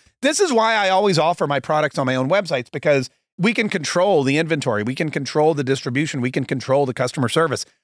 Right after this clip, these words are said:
Well, if you go to Amazon or Target, they buy up, like, a couple hundred, they sell 'em out, and then they just forget about it. And, you know, it's Christmas time. People want Christmas books.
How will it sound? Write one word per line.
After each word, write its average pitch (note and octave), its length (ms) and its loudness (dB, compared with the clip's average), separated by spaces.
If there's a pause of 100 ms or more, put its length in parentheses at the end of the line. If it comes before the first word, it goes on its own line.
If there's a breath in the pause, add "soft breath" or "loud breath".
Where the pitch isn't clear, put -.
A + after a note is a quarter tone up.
(100)
Well, G#3 100 4
if F#3 80 0
you A3+ 80 2
go C#4+ 100 4
to G#3+ 100 2
Amazon D#3+ 440 2
or C3+ 60 0
Target, F3 420 0 (300)
they D4 140 4
buy G#3 320 2
up, G3+ 240 0
like, F#3 200 0
a D#3 60 -8
couple F3+ 280 0
hundred, F#3 360 0
they F3+ 140 -2
sell F#3 260 0
'em E3+ 80 0
out, F3 280 2
and E3 100 0
then F#3 120 0
they F3+ 120 0
just D#3+ 180 -2
forget D#3 320 0
about G#2+ 240 0
it. G#2+ 100 -2
And, B2+ 80 -2
you D3+ 60 0
know, D#3 180 2
it's D#3 120 -4
Christmas A3+ 420 -2
time. G3+ 300 0
People F#3 240 0
want F3+ 180 0
Christmas F3+ 360 0
books. F3+ 320 0